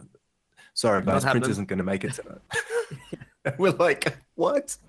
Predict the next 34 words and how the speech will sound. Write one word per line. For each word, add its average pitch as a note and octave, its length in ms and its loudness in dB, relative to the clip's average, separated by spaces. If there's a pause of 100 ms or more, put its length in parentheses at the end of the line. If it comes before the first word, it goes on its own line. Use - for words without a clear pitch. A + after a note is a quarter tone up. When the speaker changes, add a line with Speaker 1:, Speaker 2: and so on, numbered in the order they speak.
(800)
Speaker 1:
And B2 60 -4
like, C3 140 0
"But E3+ 100 4
you F3+ 60 4
can F#3+ 120 4
s-, - 100 2 (380)
i-, D3 140 -8 (220)
finish F#3+ 260 0
off D3 180 0
your A2+ 80 -4
burgers A#2+ 360 0
and G#2+ 120 -4
your F#2+ 60 -6
shake G#2 420 -2 (160)
and G2+ 240 -4
enjoy A2 300 2
the F#2+ 80 2
gig. F#2+ 340 -4
Tower A2 180 0
of F#2 60 -4
Power, G2 240 -2
great." F#2 300 -4 (220)
<laughs> C#5+ 80 -4 (1040)
Speaker 2:
Yeah. - 260 0 (240)
Speaker 1:
Uh, G2+ 340 2 (680)
"Thanks B2+ 180 0
for - 80 -6
coming C3 260 2
out." - 240 0 (500)
And B2+ 140 0
that's C#3+ 160 2
basically B2+ 500 0
night A2+ 260 0
one. A2+ 160 0